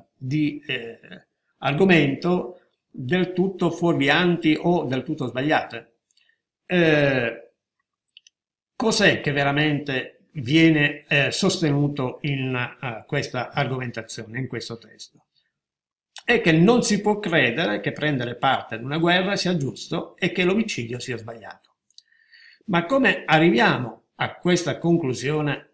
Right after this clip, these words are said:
del ragionamento partendo semplicemente dal fatto che la guerra provoca sempre migliaia, se non centinaia di migliaia di omicidi?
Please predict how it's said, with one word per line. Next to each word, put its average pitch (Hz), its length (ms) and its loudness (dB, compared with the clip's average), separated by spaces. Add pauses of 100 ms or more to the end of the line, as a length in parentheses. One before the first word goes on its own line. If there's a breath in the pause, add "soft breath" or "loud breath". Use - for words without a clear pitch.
(160)
del 139 280 -4
ragionamento 127 880 -4
partendo 180 760 0
semplicemente 156 800 -2
dal 123 160 -6
fatto 147 420 -4
che 156 340 -4
la 135 140 -4
guerra 156 500 0
provoca 139 440 -6
sempre 156 480 -4
migliaia, 143 840 -2
se - 180 -6
non 143 240 -2
centinaia 139 600 -2
di 131 100 -6
migliaia 131 460 -4
di 123 120 -6
omicidi? 101 520 -12